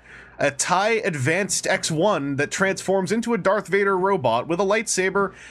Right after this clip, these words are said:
and it comes with a small Darth Vader pilot and five small Stormtrooper, uh, similarly scaled minifigures.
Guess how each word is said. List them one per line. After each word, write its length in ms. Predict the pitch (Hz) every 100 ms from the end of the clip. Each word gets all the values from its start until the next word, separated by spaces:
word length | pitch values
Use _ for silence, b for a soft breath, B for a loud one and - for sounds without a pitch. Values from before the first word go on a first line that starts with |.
| B
and 120 | 165
it 80 | 135
comes 260 | 190 202 170
with 260 | 180 175 -
a 80 | 127
small 300 | - 185 196
Darth 260 | 190 185
Vader 220 | 180 180
pilot 420 | 170 165 170 175 175
and 160 | 147 131
five 580 | - 165 202 190 175 175
small 340 | - 180 180 180
Stormtrooper, 800 | 185 202 196 170 135 139 123 B B B B 120
uh, 560 | 143 139 135 131 127 87
similarly 460 | - 165 160 156 139
scaled 420 | - 175 147 127
minifigures. 800 | 143 135 135 110 117 104 -